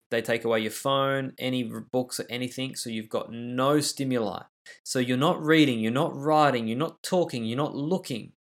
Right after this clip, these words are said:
You're taking away all of these extra senses. And you're spending twelve hours a day closing your eyes, going within. And they teach you a technique of awareness, an awareness technique. And,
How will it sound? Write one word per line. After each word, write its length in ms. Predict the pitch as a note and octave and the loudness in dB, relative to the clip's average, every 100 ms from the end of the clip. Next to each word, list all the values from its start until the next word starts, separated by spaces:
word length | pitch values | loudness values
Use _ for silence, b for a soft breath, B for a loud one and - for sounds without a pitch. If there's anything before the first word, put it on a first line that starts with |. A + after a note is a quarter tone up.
| _ _ _ - | _ _ _ -8
You're 100 | B2+ | -6
taking 420 | D3 D3 E3 D3 | -2 -2 -2 -2
away 280 | C#3 C3+ - - | 0 -2 -4 -4
all 500 | B2+ C3+ C#3 C#3+ - | 0 2 4 2 2
of 220 | B2 A#2+ | -2 -2
these 300 | B2 A#2+ A#2 - | -4 -4 -4 -4
extra 420 | A#2+ - - A2+ | -6 -6 -10 -6
senses. 880 | - A#2+ A2+ - - - - - - _ _ _ _ _ _ _ _ _ - | -4 -4 -4 -6 -8 -10 -12 -12 -14 _ _ _ _ _ _ _ _ _ -4
And 160 | A2+ | -4
you're 120 | A2+ A2 | -2 -4
spending 380 | - A2+ G#2+ | -4 -4 -4
twelve 280 | A2 A#2+ A2+ | -6 -2 0
hours 180 | A2+ A2 | 2 0
a 60 | A2 | 0
day 480 | A2 A2 F#2+ - - _ _ - | 2 4 2 -4 -12 _ _ -6
closing 320 | G#2 G#2 A2 | -4 -4 -4
your 200 | G#2+ G#2+ | -2 2
eyes, 520 | G2+ F#2 - - - _ _ _ | 2 0 -4 -10 -14 _ _ _
going 300 | - G2 G2+ | -6 -4 -4
within. 460 | G2 G2 G#2 G2+ - - | -6 -4 -4 -4 -10 -12
And 100 | G#2+ | -4
they 120 | G#2 | -4
teach 380 | G#2 - A#2+ - | -4 -6 -6 -6
you 80 | A2+ | -6
a 60 | |
technique 640 | G#2+ A2 - A2 G#2+ - _ | -4 -6 -6 -6 -6 -8 _
of 160 | - G2+ | -8 -6
awareness, 560 | G2 G2 G2+ G#2 F#2 G2+ | -4 -4 -4 -4 -8 -10
an 80 | |
awareness 420 | G2+ G2 G#2 G#2+ - | -8 -6 -6 -6 -8
technique. 560 | - - E2+ - - _ _ _ _ _ _ | -10 -10 -14 -14 -18 _ _ _ _ _ _
And, 500 | A2 G#2 G2 G2 - | -2 -2 -2 -8 -16